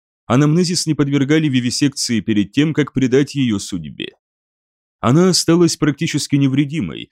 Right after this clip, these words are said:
и, обнажённая, парила в высокой просторной цистерне с аквавитриоло.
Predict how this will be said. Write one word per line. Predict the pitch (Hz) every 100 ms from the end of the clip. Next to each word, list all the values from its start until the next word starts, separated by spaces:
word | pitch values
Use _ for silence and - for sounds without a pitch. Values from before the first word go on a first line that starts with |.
| - -
и, | 110
обнажённая, | 113 110 98 120 165 165 160 113
парила | 113 147 190 180
в | 131
высокой | 139 - 156 151
просторной | 120 120 - 131 120 110
цистерне | - 101 - 131 165 165
с | -
аквавитриоло. | 135 - 123 117 107 98 82 57 50 50